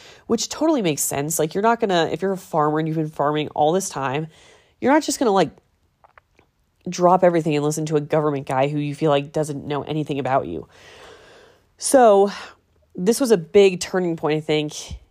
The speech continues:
in the farming practices area because it helped farmers kind of get other farmers on board to the plan.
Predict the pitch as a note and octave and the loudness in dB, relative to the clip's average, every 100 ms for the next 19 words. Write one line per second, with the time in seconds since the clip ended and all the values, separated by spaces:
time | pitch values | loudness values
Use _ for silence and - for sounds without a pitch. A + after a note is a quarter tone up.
0 | _ _ - F#3 F3 E3 D#3+ - E3+ E3+ | _ _ -2 0 0 -4 -10 -4 0 0
1 | F3 E3 - D#3 D#3+ D#3+ D#3+ - - F3 | -2 -4 -2 -4 -2 -6 -6 -6 -4 -2
2 | E3+ D3+ C3+ C3+ C#3+ E3 E3+ D3+ - - | 0 0 -2 -4 -8 -6 -4 -4 -6 -4
3 | G3 F#3+ - - _ _ _ _ _ _ | -2 -2 -6 -14 _ _ _ _ _ _
4 | - F#3+ G3 F3+ D#3+ D#3+ D#3+ - - - | 0 2 4 2 2 0 -2 -6 -10 -4
5 | E3 D3 D#3+ E3 - - F3+ F3 D#3+ D#3 | -2 -2 2 0 0 0 2 0 -2 -2
6 | D3+ D#3 C#3+ D3 C#3 C#3 C#3+ C#3+ - D3 | 0 -2 -2 -4 -4 -2 -2 -4 -10 -10
7 | C3+ C3 - - - - C2 - | -10 -10 -12 -16 -12 -12 -10 -14